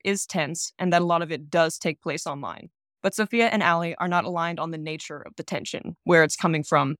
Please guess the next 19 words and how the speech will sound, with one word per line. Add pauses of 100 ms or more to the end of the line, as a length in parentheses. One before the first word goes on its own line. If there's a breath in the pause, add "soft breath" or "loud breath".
and
why
it
exists. (280)
Blake
Grumpecht
from
the
University
of
New
Hampshire (120)
wrote
an
article
on
college
towns
called